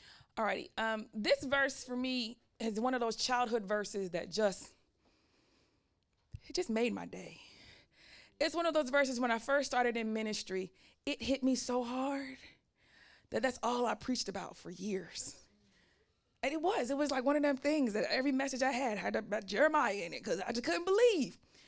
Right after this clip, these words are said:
What I couldn't believe was the idea that God said, "Before he formed you in hi-, your mother's womb, he knew you." Like, to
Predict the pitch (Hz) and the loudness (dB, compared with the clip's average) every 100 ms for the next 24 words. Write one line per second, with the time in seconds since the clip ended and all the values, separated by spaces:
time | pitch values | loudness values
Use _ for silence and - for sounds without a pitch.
0 | - - - 330 381 381 330 320 349 370 | -20 -18 2 6 6 4 0 0 0 0
1 | 302 294 294 285 254 302 294 262 247 277 | 0 -2 0 0 0 -2 0 -2 0 -2
2 | 277 - 262 233 240 247 - - 302 339 | -2 0 -2 0 -2 -2 -4 -6 2 6
3 | 320 220 - _ _ _ - _ - 269 | 6 4 -2 _ _ _ -20 _ -2 -2
4 | - 277 294 285 254 254 - 269 262 - | -2 0 2 2 0 -4 0 0 0 -4
5 | 220 240 233 240 233 247 220 196 240 202 | -6 -4 0 2 2 2 0 4 2 2
6 | - - 254 233 - _ - 202 233 302 | -4 2 4 4 0 _ -2 4 6 8
7 | 320 277 190 - _ _ 180 180 175 151 | 8 8 4 -8 _ _ -8 -6 -6 -10
8 | _ _ _ _ _ _ _ _ _ _ | _ _ _ _ _ _ _ _ _ _
9 | _ _ _ _ _ _ 101 92 _ _ | _ _ _ _ _ _ _ _ _ _
10 | _ _ _ _ _ _ _ _ _ _ | _ _ _ _ _ _ _ _ _ _
11 | _ - - - 277 - - - 294 | _ -20 -20 0 4 4 2 -6 -4